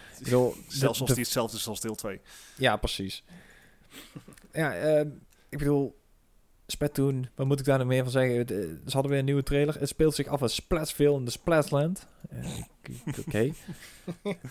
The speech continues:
Speaker 1: een mooie uitdrukking in die trailer vond ik, ja, "Een Turf Wars are the real hype", of z-, zoiets was het in één keer. Dat ik dacht van, "Wat?" Dit is niet wat je normaal zou verwachten, maar vooruit.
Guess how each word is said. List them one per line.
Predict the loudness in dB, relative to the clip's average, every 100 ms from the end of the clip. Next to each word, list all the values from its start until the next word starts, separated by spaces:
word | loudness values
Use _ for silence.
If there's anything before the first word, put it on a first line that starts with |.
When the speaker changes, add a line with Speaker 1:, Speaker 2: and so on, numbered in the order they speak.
| -6 -2
Speaker 1:
een | 2
mooie | 6 8
uitdrukking | 6 4 2 2
in | 0
die | 0
trailer | 2 2
vond | 2 -2
ik, | 0
ja, | 2 4
"Een | 0 -4 _
Turf | 4 4
Wars | 2 2 0
are | 2 2 2
the | 0 0
real | 2 2 0
hype", | -2 -2 -2
of | -2
z-, | -2 -2 -2
zoiets | -2 0
was | 2 2
het | 0
in | -2
één | -2 -4
keer. | -6
Dat | -8 -8
ik | -8
dacht | -8
van, | -8 -6
"Wat?" | 2 2 0 -18 -20 _
Dit | -12 -12 -10
is | -10 -8
niet | -8 -6
wat | -6 -2
je |
normaal | 0 2 2
zou | 2
verwachten, | 2 0 0 -2
maar | 0 0
vooruit. | 2 0 0